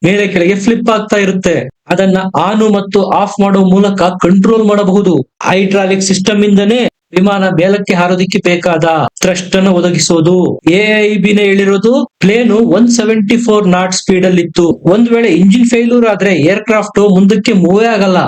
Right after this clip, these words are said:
ಇಲ್ಲಿ ಪ್ಲೇನ್ ಮುಂದಕ್ಕೆ ಮೂವ್ ಆಗೋದಕ್ಕೆ ಬೇಕಾದ ಶಕ್ತಿಯನ್ನ ಇಂಜಿನ್ ಕೊಟ್ಟಿದೆ, ಆದ್ರೆ ಮೇಲಕ್ಕೆ ಹಾರೋದಕ್ಕೆ ಬೇಕಾದ ಥ್ರಸ್ಟ್ ಪವರ್ ಅನ್ನ ಹೈಡ್ರಾಲಿಕ್ ಸಿಸ್ಟಮ್ ಕೊಡೋದ್ರಲ್ಲಿ ಫೇಲ್ಯೂರ್ ಆಗಿದೆ. ಆಗ ಏನಾಗಿದೆ,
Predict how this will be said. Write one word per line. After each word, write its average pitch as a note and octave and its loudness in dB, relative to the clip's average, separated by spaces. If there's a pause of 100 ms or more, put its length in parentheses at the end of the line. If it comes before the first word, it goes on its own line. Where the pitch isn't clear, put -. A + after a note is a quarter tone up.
(260)
ಇಲ್ಲಿ A3 0
ಪ್ಲೇನ್ A3+ 2
ಮುಂದಕ್ಕೆ G3 0
ಮೂವ್ G#3 2
ಆಗೋದಕ್ಕೆ G3+ 0
ಬೇಕಾದ F#3+ -2
ಶಕ್ತಿಯನ್ನ F#3+ -2
ಇಂಜಿನ್ F#3+ 2
ಕೊಟ್ಟಿದೆ, G3 -2 (180)
ಆದ್ರೆ F3+ 0
ಮೇಲಕ್ಕೆ G#3 0
ಹಾರೋದಕ್ಕೆ A3+ 0
ಬೇಕಾದ F#3 0 (220)
ಥ್ರಸ್ಟ್ F#3+ -2 (100)
ಪವರ್ F3+ 0
ಅನ್ನ E3 0 (640)
ಹೈಡ್ರಾಲಿಕ್ F3 0
ಸಿಸ್ಟಮ್ F3 -2
ಕೊಡೋದ್ರಲ್ಲಿ E3+ 0
ಫೇಲ್ಯೂರ್ G3+ 0
ಆಗಿದೆ. E3 0 (280)
ಆಗ G3 -2
ಏನಾಗಿದೆ, G3 0